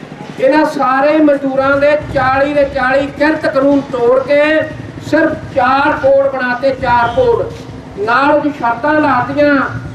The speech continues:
ਵੀ ਤੁਹਾਡੇ ਤੋਂ ਕੋਈ ਵੀ ਕੋਰਟ ਕਚਹਿਰੀ ਨਹੀਂ ਜਾ ਸਕਦਾ, ਕਿਤੇ ਦਲੀਲ ਤੇ ਅਪੀਲ ਨਹੀਂ ਤੁਸੀਂ ਕਰ ਸਕਦੇ। ਉਹ ਕਿਰਤ ਕਾਨੂੰਨ ਕੀ ਆ? ਪਹਿਲਾਂ ਜਿੱਥੇ ਸੌ ਤੋਂ ਵੱਧ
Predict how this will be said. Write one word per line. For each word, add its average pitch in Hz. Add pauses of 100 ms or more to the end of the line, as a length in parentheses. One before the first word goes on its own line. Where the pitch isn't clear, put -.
(320)
ਵੀ 294
ਤੁਹਾਡੇ 277 (100)
ਤੋਂ 302 (120)
ਕੋਈ 277
ਵੀ 311 (460)
ਕੋਰਟ 285
ਕਚਹਿਰੀ 277
ਨਹੀਂ 277
ਜਾ 247
ਸਕਦਾ, 262
ਕਿਤੇ 269 (100)
ਦਲੀਲ 233
ਤੇ 269
ਅਪੀਲ 262
ਨਹੀਂ 277
ਤੁਸੀਂ 262
ਕਰ 170
ਸਕਦੇ। 180 (600)
ਉਹ 285
ਕਿਰਤ 294
ਕਾਨੂੰਨ 277
ਕੀ 233
ਆ? - (920)
ਪਹਿਲਾਂ 302 (840)
ਜਿੱਥੇ 311
ਸੌ 269 (100)
ਤੋਂ 294
ਵੱਧ 294